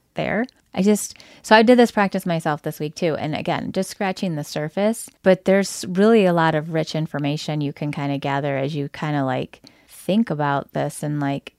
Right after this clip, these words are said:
I, I never was really into fairy tales much as a kid, to be honest. I owned a book of fairy tales by Chris-, um, Hans Christian Andersen, and I had one favorite in there. I never really thought about why,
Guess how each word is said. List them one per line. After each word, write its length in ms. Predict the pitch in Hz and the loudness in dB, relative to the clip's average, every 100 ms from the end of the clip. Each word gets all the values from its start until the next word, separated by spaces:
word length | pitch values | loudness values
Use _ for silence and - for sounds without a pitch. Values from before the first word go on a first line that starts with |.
| _ | _
I, 80 | - - | -12 -6
I 200 | 58 202 | -2 2
never 340 | 196 190 190 | 2 4 2
was 280 | 175 165 - | 2 -2 -2
really 240 | 160 160 | -4 -2
into 160 | 151 165 | -2 -4
fairy 300 | 185 190 190 | -2 -2 -2
tales 280 | 196 202 190 | -2 -4 -2
much 180 | 196 202 | -2 -2
as 120 | 196 | -4
a 60 | 196 | -2
kid, 200 | 196 190 | -4 -2
to 60 | |
be 120 | 196 190 | -2 0
honest. 300 | 190 196 - | 0 0 -2
I 180 | - 156 | -2 -2
owned 220 | - 160 165 | -2 -2 -4
a 60 | |
book 240 | 156 156 - | -4 -6 -6
of 100 | 170 | -10
fairy 360 | - 175 180 | -6 -4 -4
tales 400 | 180 185 175 170 | -2 -2 -2 -4
by 420 | - 160 156 151 151 | -6 -4 -2 -4 -4
Chris-, 340 | - 165 - | -8 -10 -12
um, 240 | - 156 156 | -10 -6 -4
Hans 240 | 165 160 | -4 -6
Christian 320 | - 180 - | -6 -8 -6
Andersen, 480 | 156 160 180 202 202 - _ | -4 -4 -2 -2 -2 -4 _
and 140 | 196 | 0
I 60 | 175 | 2
had 200 | 170 165 | 2 0
one 200 | 151 160 | -2 -2
favorite 340 | 156 147 165 | -4 -4 -4
in 140 | 180 190 | -2 0
there. 280 | 202 214 220 | 0 -2 -4
I 140 | 165 165 | -4 0
never 280 | 165 175 | 0 2
really 220 | 170 160 160 | 2 2 0
thought 320 | 151 151 - | 0 -2 -2
about 280 | 165 156 151 | -4 -2 -4
why, 420 | - 147 147 214 | -4 -2 0 -2